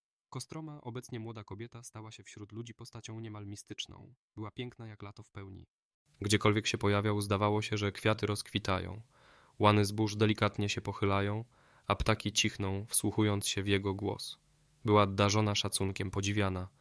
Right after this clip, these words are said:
lecz w głębi serca samotna. Kupalo został już przyjęty przez mędrców leśnych, opiekunów, którzy wychowali go jako dziecko ognia i ziemi.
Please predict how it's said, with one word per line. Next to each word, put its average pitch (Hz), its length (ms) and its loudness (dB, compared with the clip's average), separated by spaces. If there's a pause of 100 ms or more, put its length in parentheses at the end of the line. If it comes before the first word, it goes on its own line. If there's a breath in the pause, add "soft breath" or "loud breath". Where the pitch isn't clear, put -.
(360 soft breath)
lecz 104 180 4
w 98 80 -4
głębi 107 340 6
serca 101 360 0
samotna. - 540 -4 (840)
Kupalo 107 340 6
został 101 320 0
już 98 140 0
przyjęty 104 420 2
przez 95 200 0
mędrców 101 560 0
leśnych, 95 500 -8 (320)
opiekunów, 107 680 2 (200 soft breath)
którzy 107 280 2
wychowali 107 460 4
go 107 100 6
jako 104 240 2
dziecko 104 380 2
ognia 101 280 0
i 98 100 0
ziemi. 90 340 -6